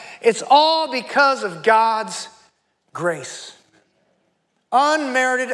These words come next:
unearned favor. You are in the position you are today because of God's grace. The spiritual gifts that you have today, the root word for gifts is charis, it's grace.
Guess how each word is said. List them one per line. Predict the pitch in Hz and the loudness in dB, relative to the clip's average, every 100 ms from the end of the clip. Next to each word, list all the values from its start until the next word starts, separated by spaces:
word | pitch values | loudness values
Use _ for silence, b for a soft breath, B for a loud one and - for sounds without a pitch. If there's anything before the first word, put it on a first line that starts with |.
| - | 0
unearned | 233 240 208 214 208 | 0 0 -4 -6 -8
favor. | 190 160 131 120 _ _ _ _ _ _ _ _ _ _ _ _ _ _ _ - | -10 -10 -12 -18 _ _ _ _ _ _ _ _ _ _ _ _ _ _ _ -8
You | 247 269 | 0 2
are | 277 | 2
in | 277 | 0
the | 254 | -2
position | 247 226 285 294 302 | -2 -2 0 -2 -2
you | 285 | 0
are | 269 269 262 | 0 0 0
today | 262 247 233 | 0 0 0
because | 220 233 196 | -4 -4 -4
of | 175 | -2
God's | 190 185 170 | 0 0 -2
grace. | 190 180 - B B | -4 -4 -10 B B
The | 262 | -2
spiritual | - - 320 320 277 | 0 2 2 2 0
gifts | 269 285 | 0 -2
that | 269 | -2
you | 262 269 | -2 2
have | 269 269 262 | 4 2 0
today, | 262 262 269 226 | 2 2 2 -2
the | 214 | -4
root | 214 277 240 | -4 -4 -2
word | 262 262 | -4 0
for | 233 214 B B B 170 | 0 0 B B B 0
gifts | 277 - | 0 0
is | 220 | -6
charis, | - 226 233 214 226 | -2 0 0 -4 -6
it's | 202 | -6
grace. | 233 233 254 190 - | 0 2 2 -2 -8